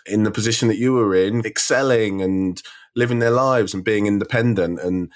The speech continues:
it does seem like, you know, twenty twelve, which was, like, your real bursting onto the scene as a, as an athlete, that was a real tipping point in terms of,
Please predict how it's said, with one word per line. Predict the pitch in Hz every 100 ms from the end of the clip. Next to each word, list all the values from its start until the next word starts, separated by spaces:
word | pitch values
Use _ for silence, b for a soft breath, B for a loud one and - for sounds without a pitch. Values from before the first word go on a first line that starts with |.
| B B
it | 107 104
does | 117 -
seem | 113 107
like, | 101 92
you | 104
know, | 92
twenty | - 107 101 98
twelve, | - 117 107 92
which | 92 -
was, | 90
like, | 90 82
your | 95 90 95
real | 110 101 95 92 85
bursting | 107 110 - 110 104
onto | 98 -
the | 95
scene | - 110 104 90 92 95 B B -
as | 101 92
a, | 90 87 92
as | 92
an |
athlete, | 98 113 - 85 82 90 -
that | 110 117 95 -
was | 117 110
a |
real | 104 110 107 104 104 104 98 - _ -
tipping | 185 - 110
point | - 80 73 64
in | 90
terms | - 95 92 92
of, | 87